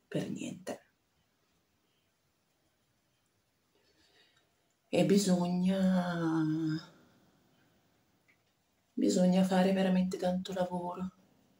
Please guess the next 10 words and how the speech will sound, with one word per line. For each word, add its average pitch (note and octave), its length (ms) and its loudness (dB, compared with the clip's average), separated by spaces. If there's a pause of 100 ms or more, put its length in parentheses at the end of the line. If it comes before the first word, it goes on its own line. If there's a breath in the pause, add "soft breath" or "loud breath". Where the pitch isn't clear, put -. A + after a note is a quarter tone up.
(680)
Qui E3+ 440 -4
sfumare A3+ 680 10
veramente G3 480 8
tanto, D3+ 540 0
perché - 640 -8
è D3+ 120 0
veramente, E3 560 2
veramente E3 680 -2
pigmentato, E3+ 1000 -6
ragazzi. - 800 -12